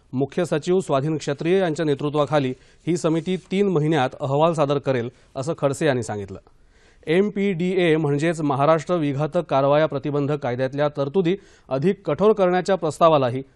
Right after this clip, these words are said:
मंत्रिमंडळानं मंजुरी दिल्याचं खडसे यांनी सांगितलं. या तरतुदीनुसार अवैध दारू प्रकरणात वारंवार पकडल्या जाणाऱ्या आरोपींविरुद्ध मोक्का अंतर्गत कारवाई केली जाईल, असंही खडसे म्हणाले. वाळू तस्करीला आळा घालण्यासाठी या कायद्यात आवश्यक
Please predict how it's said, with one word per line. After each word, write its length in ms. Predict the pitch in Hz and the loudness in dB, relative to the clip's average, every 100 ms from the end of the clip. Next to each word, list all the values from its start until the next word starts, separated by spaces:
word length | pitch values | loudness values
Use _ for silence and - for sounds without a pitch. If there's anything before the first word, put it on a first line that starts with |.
| - | -6
मंत्रिमंडळानं 680 | 135 147 160 160 156 151 165 | -2 0 0 2 4 4 2
मंजुरी 380 | 151 151 170 175 | 0 0 0 -2
दिल्याचं 360 | 139 131 - - | 0 -2 -2 -2
खडसे 260 | 147 139 | -2 0
यांनी 160 | 156 127 | 0 0
सांगितलं. 360 | 110 104 87 78 _ _ _ _ _ 156 | -4 -8 -10 -18 _ _ _ _ _ 0
या 100 | 170 | 2
तरतुदीनुसार 680 | 165 170 208 214 185 202 - | 2 2 2 2 4 4 2
अवैध 360 | 160 165 202 202 | 0 2 2 2
दारू 240 | 185 190 | 2 2
प्रकरणात 480 | 175 147 165 160 175 | 0 -2 0 0 0
वारंवार 520 | 151 135 156 175 190 | 0 0 0 0 0
पकडल्या 420 | 202 165 165 160 | 0 -2 0 0
जाणाऱ्या 400 | 147 139 143 151 127 | 0 0 2 0 0
आरोपींविरुद्ध 720 | 127 131 135 123 147 143 156 - _ _ 113 | -4 -2 -2 -2 -2 -2 -4 -4 _ _ -6
मोक्का 460 | 123 143 143 214 | 2 2 4 4
अंतर्गत 380 | 196 185 170 165 156 | 4 4 2 0 0
कारवाई 280 | 143 135 | 2 2
केली 200 | 135 127 | 0 -2
जाईल, 260 | 123 135 120 - _ | 2 0 0 -8 _
असंही 280 | 131 123 151 143 | -10 -4 -4 -2
खडसे 220 | 123 151 | -2 -2
म्हणाले. 460 | 135 139 - - _ _ _ _ _ - | 0 -2 -4 -14 _ _ _ _ _ -2
वाळू 240 | 131 170 180 | 4 4 4
तस्करीला 400 | 180 185 175 180 | -2 0 4 6
आळा 220 | 175 175 | 8 6
घालण्यासाठी 580 | 170 170 175 180 170 202 | 6 2 0 0 0 2
या 120 | 185 | 2
कायद्यात 360 | 180 151 165 170 | 2 2 2 0
आवश्यक 400 | 139 147 165 175 | 0 -2 -2 -4